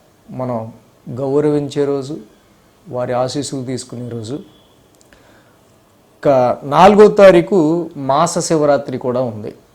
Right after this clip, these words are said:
ఈ జూలై మాసంలో మనకి. ఈ మాసంలో గ్రహస్థితి కూడా మనం చూసినట్టయితే కనుక,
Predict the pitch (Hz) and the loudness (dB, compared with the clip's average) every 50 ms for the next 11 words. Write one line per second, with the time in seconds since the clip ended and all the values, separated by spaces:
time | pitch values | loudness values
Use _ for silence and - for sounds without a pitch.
0 | _ _ _ _ _ _ _ _ 131 127 123 113 110 127 117 123 127 127 123 120 | _ _ _ _ _ _ _ _ -10 -8 -8 -8 -6 -6 -4 -2 -2 -2 -2 -4
1 | 117 113 - 117 107 104 123 175 220 294 - - - 120 110 107 104 - - - | -4 -6 -6 -8 -8 -4 -4 -4 -4 -4 -8 -12 -16 -16 -16 -16 -16 -18 -20 -20
2 | - _ _ _ _ _ - _ _ _ _ _ _ _ 151 151 151 160 165 170 | -20 _ _ _ _ _ -20 _ _ _ _ _ _ _ -2 -2 2 4 6 4
3 | 170 170 - 180 180 185 196 208 208 - - - - _ _ _ _ _ _ _ | 4 4 2 2 4 4 4 4 2 -2 -8 -12 -18 _ _ _ _ _ _ _
4 | _ _ _ _ 131 117 - 151 147 151 165 156 - 175 156 160 170 165 160 151 | _ _ _ _ -18 -8 -4 0 0 0 0 0 -2 -2 -2 0 0 0 0 0
5 | 151 147 147 135 143 143 131 - 151 139 127 127 120 123 120 123 120 123 120 170 | 0 -2 -2 -4 -4 -6 -6 -8 -8 -6 -6 -4 -4 -4 -4 -6 -6 -6 -8 -10
6 | - - - - _ | -10 -12 -14 -18 _